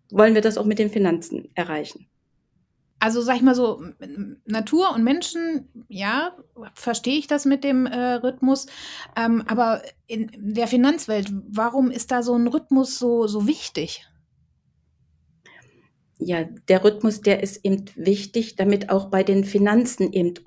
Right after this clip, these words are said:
Speaker 1: Ruhe einkehrt, damit ich eben nicht mal heute eben gerade was überweise und dann muss ich mich morgen wieder mit, damit beschäftigen und, ähm, dann drüber nachdenken, "Oh, habe ich das jetzt schon bezahlt oder wie,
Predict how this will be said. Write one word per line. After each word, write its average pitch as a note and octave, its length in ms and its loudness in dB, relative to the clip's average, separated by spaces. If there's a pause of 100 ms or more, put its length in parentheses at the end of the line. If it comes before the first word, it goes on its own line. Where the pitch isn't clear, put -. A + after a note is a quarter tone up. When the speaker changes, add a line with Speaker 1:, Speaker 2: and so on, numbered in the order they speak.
(100)
Speaker 1:
Ruhe F#3+ 380 6
einkehrt, E3 480 0
damit F3 240 0
ich G3 180 -6
eben F#3 140 0
nicht G3 220 -4
mal F3+ 180 0
heute G#3 260 6
eben G#3 180 2
gerade A3 420 0
was A3 160 -2
überweise A3 640 0 (440)
und G3+ 100 6
dann G3 100 8
muss F#3+ 160 0
ich F#3+ 160 -8
mich F3+ 160 -8
morgen A3+ 320 4
wieder A3+ 200 2
mit, A3+ 200 2
damit A3 380 -2
beschäftigen A3 760 -2
und, F3+ 320 -2 (420)
ähm, E3 640 0
dann - 360 0 (640)
drüber G3+ 240 4
nachdenken, G3 440 2
"Oh, F#3+ 120 2
habe F#3 160 -2
ich F3+ 80 -6
das G#3+ 180 -2
jetzt A#3 220 0
schon A3 160 0
bezahlt G#3+ 440 -2
oder F#3 220 -2
wie, F3+ 340 -2